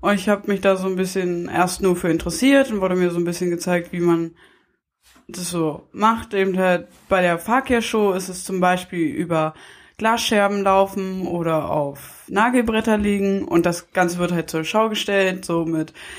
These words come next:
jemand kann sich noch drauflegen. Oder zum Beispiel, wenn ich auf dem Nagelbrett liege, kann sich eine Person bis zu sechzig Kilo, hab ich getestet, äh, draufstellen.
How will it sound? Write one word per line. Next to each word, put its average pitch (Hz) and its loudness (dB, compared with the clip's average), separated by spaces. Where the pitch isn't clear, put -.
jemand 175 4
kann 175 0
sich 160 -4
noch 160 -2
drauflegen. 202 2
Oder 175 0
zum 175 -6
Beispiel, 175 -2
wenn 180 4
ich 180 0
auf 170 -4
dem 175 0
Nagelbrett 175 0
liege, 208 2
kann 190 0
sich 170 -4
eine 175 2
Person 214 2
bis 208 0
zu 185 -4
sechzig 185 -4
Kilo, 285 4
hab 233 4
ich 240 2
getestet, 208 -2
äh, 175 2
draufstellen. 208 0